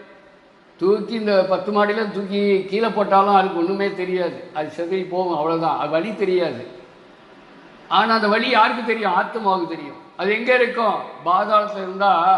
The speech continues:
ஐஸ்வர்யானம் போல அந்த ஆத்மா கத்திக்கிட்டே இருக்கு, வேதனை தாங்க முடியல. அப்ப வேதனை உடலுக்கா, ஆத்மாவுக்கா? நிறைய பேர் அது தெரியாம தான் இருக்கிறோம்.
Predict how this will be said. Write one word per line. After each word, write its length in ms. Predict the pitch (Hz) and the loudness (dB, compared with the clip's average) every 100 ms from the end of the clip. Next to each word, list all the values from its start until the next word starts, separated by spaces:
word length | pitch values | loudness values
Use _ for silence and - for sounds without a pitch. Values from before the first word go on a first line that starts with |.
| - - - - | 2 -8 -14 -6
ஐஸ்வர்யானம் 640 | 196 202 208 202 180 175 | -6 -6 -4 -2 -2 -2
போல 160 | 185 | -2
அந்த 180 | 170 156 | -2 -2
ஆத்மா 360 | 156 180 170 156 | -4 -4 -4 -4
கத்திக்கிட்டே 460 | 156 156 185 175 165 | -4 -8 -6 -4 -4
இருக்கு, 300 | 131 127 117 - - - | -4 -12 -16 -20 -20 -14
வேதனை 400 | - 180 208 190 - | -4 -2 0 -2 2
தாங்க 280 | 180 214 | 2 2
முடியல. 280 | 202 175 156 | -2 -4 -4
அப்ப 220 | 147 143 | -4 -6
வேதனை 460 | 185 185 262 262 247 | -4 -2 0 -2 -4
உடலுக்கா, 600 | 190 190 254 247 254 262 254 - - | -4 0 0 0 2 4 2 -4 0
ஆத்மாவுக்கா? 640 | 240 269 277 254 233 180 135 - - - - - - - - - _ _ _ _ _ _ _ _ _ _ _ _ | 2 2 4 4 4 -2 -2 -8 -16 -20 -20 -20 -20 -20 -20 -20 _ _ _ _ _ _ _ _ _ _ _ _
நிறைய 260 | 139 165 175 | -14 -6 -2
பேர் 200 | 170 165 | -2 -4
அது 160 | 151 | -6
தெரியாம 400 | - 156 160 156 | -8 -6 -4 -4
தான் 100 | 151 | -6
இருக்கிறோம். 340 | 143 135 127 | -8 -10 -14